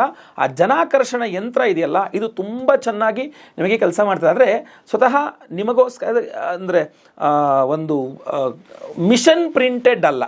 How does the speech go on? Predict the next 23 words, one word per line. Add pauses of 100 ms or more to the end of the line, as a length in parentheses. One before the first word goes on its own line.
ಮಿಷನ್ನಿಂದ
ಒತ್ತಿ
ಪ್ರಿಂಟ್
ಮಾಡಿರ್ತಕ್ಕಂಥದ್ದಲ್ಲ, (440)
ಈ
ಒಂದು
ಜನಾಕರ್ಷಣೆ
ಯಂತ್ರ
ನೋಡ್ಬೋದು,
ಇದು
ಕೈಯಲ್ಲಿ
ಬರೆದಿರ್ತಕ್ಕಂಥದ್ದು. (680)
ಆ,
ಕೈಯಲ್ಲಿ (160)
ಬರೆದು (320)
ಅದನ್ನ
ಪೂಜೆ
ಮಾಡಿ, (240)
ಎನರ್ಜೈಸ್
ಮಾಡಿ, (300)
ಮೈಲಿಗೆ
ಇತ್ಯಾದಿಗಳಾಗಬಾರ್ದು
ಅನ್ನೋ